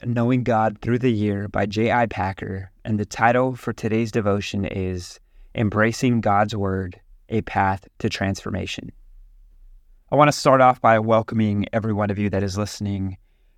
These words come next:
This devotion is one that celebrates the power of God's Word, and today we'll explore how the Word of God reveals itself in three remarkable ways: as law, as promise,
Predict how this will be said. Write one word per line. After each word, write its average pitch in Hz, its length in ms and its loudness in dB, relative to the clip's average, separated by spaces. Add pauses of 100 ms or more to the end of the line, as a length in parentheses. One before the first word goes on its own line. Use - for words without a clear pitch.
This 151 200 0
devotion 131 640 0 (120)
is 107 160 -4
one 123 160 2
that 113 160 -2
celebrates 113 800 0
the 110 160 -6
power 110 500 0
of 98 200 -8
God's 92 340 -2
Word, 95 320 -4
and 104 200 -6
today 139 480 0
we'll 117 340 -2
explore 127 420 -2
how 120 200 2
the 110 100 -2
Word 120 180 0
of 110 100 -4
God 107 260 2
reveals 113 440 0
itself 98 640 -4 (300)
in 120 160 0
three 123 560 2
remarkable 101 640 0
ways: 92 440 -4 (320)
as 110 240 2
law, 110 520 2 (500)
as 110 180 0
promise, 110 680 0